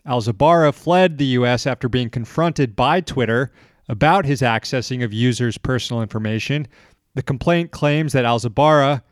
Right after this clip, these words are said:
was immediately provided employment working on behalf of the Saudi government. A warrant has been issued for his arrest, as well as for the arrest of the third man listed in the complaint,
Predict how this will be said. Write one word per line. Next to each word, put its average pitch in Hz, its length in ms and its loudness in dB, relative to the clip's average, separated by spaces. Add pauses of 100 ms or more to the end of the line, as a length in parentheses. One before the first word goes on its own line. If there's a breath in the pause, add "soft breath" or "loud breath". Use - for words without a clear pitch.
(560)
was 120 160 -4
immediately 139 400 -2
provided 127 540 -2
employment 135 720 0
working 120 380 -4
on 120 120 -2
behalf 101 480 -4
of 110 180 -8
the 107 180 -4
Saudi 101 340 -6
government. 120 600 -2 (520 soft breath)
A 127 60 -4
warrant 120 360 0
has 110 300 -4
been 117 160 -6
issued 113 380 -4
for 107 100 -6
his 127 220 0
arrest, 127 420 -2
as 117 220 -4
well 117 180 0
as 113 140 -6
for 117 180 -6
the 110 120 0
arrest 113 380 -2
of 98 140 -10
the 107 140 -2
third 180 300 0
man 156 360 0
listed 143 340 -4
in 143 140 -6
the 127 80 -6
complaint, 143 580 -4